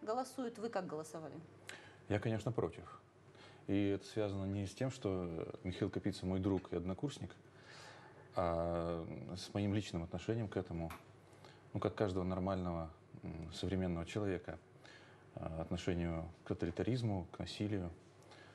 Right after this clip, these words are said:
Speaker 2: Оно, безусловно, отрицательное. И, э, я думаю, что таких, э, историй семей, как, как моя, э,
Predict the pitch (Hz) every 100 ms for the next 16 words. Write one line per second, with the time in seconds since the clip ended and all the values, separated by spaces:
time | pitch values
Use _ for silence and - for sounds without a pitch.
0 | - - 90 85 82 95 82 92 - 110
1 | - 85 87 - - - - - - -
2 | - - - - 101 95 87 90 87 85
3 | - - - - - - - 95 95 92
4 | - 92 90 87 - - - - 101 -
5 | - - 90 85 82 85 - - - -
6 | 110 101 92 - - - - - 101 110
7 | 98 87 98 87 87 95 95 113 98 85
8 | 82 85 -